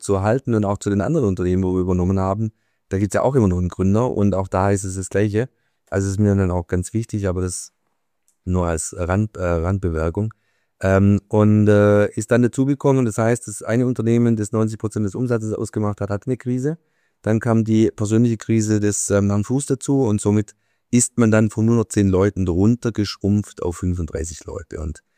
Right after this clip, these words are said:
äh, auch da, wenn man da wieder aufgepasst hat, zu dem bemaligen Zeitman-, äh, Zeitpunkt, äh, von, äh,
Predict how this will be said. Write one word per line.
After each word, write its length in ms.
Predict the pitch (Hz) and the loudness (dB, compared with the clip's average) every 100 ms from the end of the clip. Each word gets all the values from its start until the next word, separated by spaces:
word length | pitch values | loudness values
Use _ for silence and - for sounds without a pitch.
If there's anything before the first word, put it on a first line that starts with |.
| _ _ - | _ _ -4
äh, 340 | 98 95 98 - | 2 4 4 2
auch 160 | 95 | -2
da, 420 | - 104 123 143 - | 0 2 4 2 2
wenn 80 | |
man 120 | 107 107 | 2 2
da 100 | 113 | 2
wieder 100 | 110 | 0
aufgepasst 560 | - 117 - 117 - | -2 -4 0 0 0
hat, 160 | 113 110 | -2 -2
zu 80 | 104 | 0
dem 140 | 104 | 2
bemaligen 420 | 101 101 104 101 | 2 2 2 0
Zeitman-, 420 | - 101 104 101 90 | 0 0 0 0 0
äh, 100 | 95 | -6
Zeitpunkt, 540 | - 107 - 104 101 | 0 0 0 -2 -2
äh, 240 | - 95 95 | 0 -2 -2
von, 420 | - 95 95 98 | -2 0 2 2
äh, 160 | 98 | 2